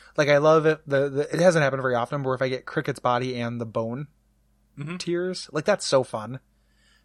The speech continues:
Speaker 1: Um, to just, like, you know, spray out, like, a whole bunch of, you know, and then, like, rubber cement or something, forget about it.
Speaker 2: Yeah.
Speaker 1: You know, and then I won't pick this up. But if it's the beginning of a run, like, first item room, it's like, hell yeah.
Speaker 2: Yeah,
Speaker 1: Let's
Speaker 2: this
Speaker 1: get
Speaker 2: is,
Speaker 1: weird.
Speaker 2: this is a fetus run now.
Speaker 1: Let's get weird, baby. Um,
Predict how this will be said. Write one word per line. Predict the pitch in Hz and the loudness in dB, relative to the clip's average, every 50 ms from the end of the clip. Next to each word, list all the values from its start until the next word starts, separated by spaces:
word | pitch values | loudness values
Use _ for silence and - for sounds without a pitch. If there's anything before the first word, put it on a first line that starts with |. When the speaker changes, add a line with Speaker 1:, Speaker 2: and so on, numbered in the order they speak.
| _ _ | _ _
Speaker 1:
Um, | 131 127 123 120 | -4 -4 -2 -4
to | 127 | -4
just, | 123 127 135 - | -6 -6 -4 -2
like, | 135 131 120 117 123 - | -2 -2 -4 -6 -12 -6
you | - 139 | -4 -4
know, | 123 | -4
spray | - - - - - - 143 139 131 123 120 | -4 -6 -10 -10 -8 -2 2 2 2 2 0
out, | 117 113 113 120 120 | -4 -6 -6 -8 -10
like, | 123 - | -8 -6
a | 123 | -6
whole | 117 120 120 113 | -4 -4 -4 -4
bunch | 117 110 104 - | -6 -8 -6 -6
of, | 117 113 113 120 127 | -6 -6 -6 -6 -6
you | 120 | -8
know, | 117 117 | -6 -4
and | 127 135 143 151 | -4 -2 -2 -2
then, | 151 143 | -2 0
like, | 139 135 120 - _ - | -2 -2 -2 -4 _ -4
rubber | 139 135 123 127 | -2 -2 -2 -2
cement | - 131 127 127 139 | -6 -6 -6 -4 -4
or | 143 | -4
something, | 127 151 147 151 147 | -2 -2 -4 -4 -6
forget | - - 110 113 104 | -8 -10 -10 -10 -12
about | 98 101 107 113 | -10 -14 -14 -16
it. | 120 - _ _ _ _ | -16 -18 _ _ _ _
Speaker 2:
Yeah. | _ - 92 - - _ | _ -14 -14 -14 -8 _
Speaker 1:
You | 147 | 0
know, | 139 135 147 | 2 2 4
and | 147 156 165 | 4 6 6
then | 175 170 | 6 6
I | 156 | 6
won't | 143 139 131 117 | 6 4 2 -2
pick | 123 120 - | -6 -12 -12
this | 113 110 - | -12 -14 -12
up. | 110 101 110 - | -14 -16 -16 -2
But | - 147 | 0 0
if | 147 139 - | 2 2 0
it's | 147 143 151 143 - | 0 0 -2 -2 -2
the | 151 139 | -4 -4
beginning | 123 123 139 160 180 170 | -4 -4 -2 -2 0 0
of | 143 | 2
a | 135 | 2
run, | 135 143 156 | 2 2 0
like, | 147 123 - | -2 -6 -6
first | - 139 139 - - | -2 -4 -2 0 0
item | 123 123 139 143 156 | 0 0 0 0 0
room, | 160 160 147 | -2 -2 -2
it's | - | -4
like, | - 110 - | -4 -6 -4
hell | - 120 117 | -4 -6 -6
yeah. | 113 107 - - - - - _ | -6 -8 -10 -12 -16 -16 -18 _
Speaker 2:
Yeah, | - 147 165 143 | -6 -4 -4 -2
Speaker 1:
Let's | 139 - 104 | -2 -4 -4
Speaker 2:
this | 127 | -6
Speaker 1:
get | 120 | -6
Speaker 2:
is, | 117 | -6
Speaker 1:
weird. | 120 117 117 120 120 113 | -8 -10 -10 -10 -12 -12
Speaker 2:
this | 110 104 104 113 | -12 -12 -10 -10
is | 123 | -10
a | 127 | -10
fetus | - - 143 143 143 135 - | -8 -8 -8 -8 -8 -10 -10
run | 110 90 87 | -12 -12 -12
now. | 85 85 85 - - _ _ _ _ _ _ _ _ _ _ _ _ _ _ _ _ _ - | -12 -14 -14 -14 -16 _ _ _ _ _ _ _ _ _ _ _ _ _ _ _ _ _ -16
Speaker 1:
Let's | - 117 - | -14 -14 -12
get | - 120 113 | -10 -12 -12
weird, | 110 107 104 104 98 | -10 -12 -12 -12 -12
baby. | - 98 98 101 104 101 _ _ _ _ _ _ _ _ _ _ - - - - - - - _ | -12 -14 -14 -14 -16 -18 _ _ _ _ _ _ _ _ _ _ -20 -20 -20 -20 -20 -20 -16 _
Um, | - 151 151 151 151 151 151 151 147 | -2 0 0 0 0 -2 -4 -8 -12